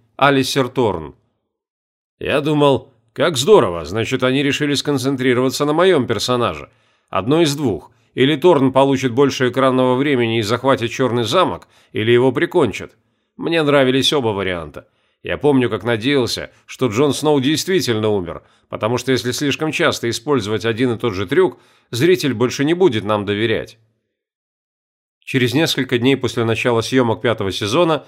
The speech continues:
Дэвид Бенниофф и Дэн Уайс пригласили Харрингтона прогуляться. Кит Харрингтон. Я сильно занервничал. Это мог быть разговор типа: «Слушай, чувак, ты мёртв,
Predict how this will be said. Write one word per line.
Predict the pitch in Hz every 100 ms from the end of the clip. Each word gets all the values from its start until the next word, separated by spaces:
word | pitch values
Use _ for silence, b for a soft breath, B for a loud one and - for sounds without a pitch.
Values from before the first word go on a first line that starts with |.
| B B B
Дэвид | 175 180 127
Бенниофф | 104 180 170 156 - b -
и | 131
Дэн | 127 113
Уайс | 151 165 -
пригласили | 147 131 135 160 185 165
Харрингтона | 120 110 107 - 107 101
прогуляться. | 92 101 98 90 71 - - _ _ _ _ _ _ _ _
Кит | - 139
Харрингтон. | - 160 101 80 - 78 71 _ _ _ _ _ _ _ _ _ _
Я | 82 82 82
сильно | 107 95 101
занервничал. | 104 147 131 87 78 - - _ _ -
Это | 107 120
мог | 120 117
быть | 120 120
разговор | 107 110 117 131
типа: | 117 123 113 - b b _
«Слушай, | - - 123 104
чувак, | 92 117 98 -
ты | 104
мёртв, | 135 127 71 -